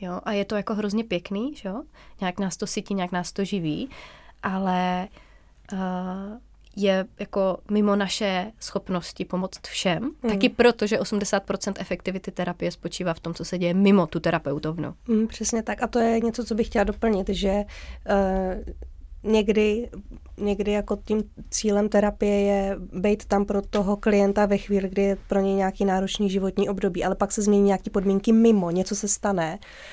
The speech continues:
Speaker 2: Může to být cokoliv, změna práce, eh, najítí si partnera, narození dítěte, to je jedno prostě, nebo to může být nějaká menší věc. A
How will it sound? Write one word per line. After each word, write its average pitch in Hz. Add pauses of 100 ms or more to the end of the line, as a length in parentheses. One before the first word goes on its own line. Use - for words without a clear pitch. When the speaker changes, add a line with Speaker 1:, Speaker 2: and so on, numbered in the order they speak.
(360)
Speaker 2:
Může 202
to 202
být 190 (120)
cokoliv, 196
změna 190
práce, 175 (420)
eh, 175
najítí 196
si 208
partnera, 180
narození 190
dítěte, 190
to 240
je 240
jedno 233
prostě, 208
nebo 202
to 226
může 226
být 214
nějaká 220
menší 220
věc. 175 (880)
A 190